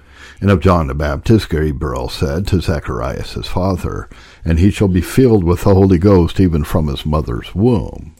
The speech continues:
Prophet Samuel also seems to have feared the Lord from his earliest childhood. In later times, cases have often occurred in which eminently pious persons could not remember the time when they did not love the Savior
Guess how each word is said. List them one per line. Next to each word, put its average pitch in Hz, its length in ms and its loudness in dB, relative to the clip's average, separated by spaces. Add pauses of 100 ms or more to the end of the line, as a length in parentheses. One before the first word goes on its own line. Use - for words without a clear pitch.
(120)
Prophet 85 340 2
Samuel 98 480 2
also 95 320 2
seems 98 340 2
to 90 100 0
have 82 100 -2
feared 90 240 4
the 85 80 0
Lord 92 320 4
from 82 220 2
his 80 180 -2
earliest 90 400 2
childhood. 92 800 -4 (760)
In 107 160 6
later 147 280 8
times, 110 400 2
cases 101 400 4
have 92 180 2
often 95 300 2
occurred 95 340 2
in 85 140 2
which 87 240 2
eminently 95 440 4
pious 92 400 0
persons 92 500 2
could 101 180 2
not 98 180 2
remember 82 380 2
the 73 160 -6
time 101 340 2
when 76 140 -4
they 82 120 0
did 87 220 2
not 78 220 -4
love 82 260 0
the - 160 -10
Savior - 720 -2